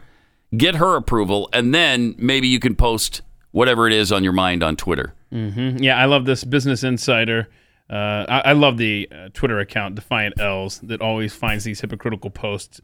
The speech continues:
Speaker 2: Business Insider in twenty thirteen, when Jeff Bezos was buying the Washington Post, <clears throat> tweeted out, "Billionaire Jeff Bezos, Washington Post buy marks a fascinating cultural transition in America."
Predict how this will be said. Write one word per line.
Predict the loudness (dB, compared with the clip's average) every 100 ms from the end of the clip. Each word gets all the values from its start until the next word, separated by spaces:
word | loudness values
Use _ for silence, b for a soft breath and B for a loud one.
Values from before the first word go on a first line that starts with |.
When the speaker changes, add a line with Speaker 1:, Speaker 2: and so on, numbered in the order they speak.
| -4
Speaker 2:
Business | -2 -2 -4
Insider | -4 -2 -2 -2
in | -8
twenty | -4 -6
thirteen, | -4 -6 -4 -2 -2 -4 -10 _ _ _ _ -6
when | -2
Jeff | 2 0
Bezos | 2 2 2 -2 -4
was | -4
buying | -2
the | -2
Washington | -2 -4 -4 -10 -8
Post, | -2 -2 -2
<clears throat> | 0
tweeted | 2 2
out, | 2 2
"Billionaire | 2 2 2 2 2
Jeff | 2 0
Bezos, | 2 0 2 0 0
Washington | 0 0 -2 -2
Post | 0 -2 -2 -2
buy | 0 2
marks | 2 0 0
a | -4
fascinating | -4 -8 -2 0 0 0 0 0
cultural | 0 0 0 0 0
transition | 2 0 4 2 2 -4 -4 B B 2
in | 6
America." | 6 6 2 0 -4 -8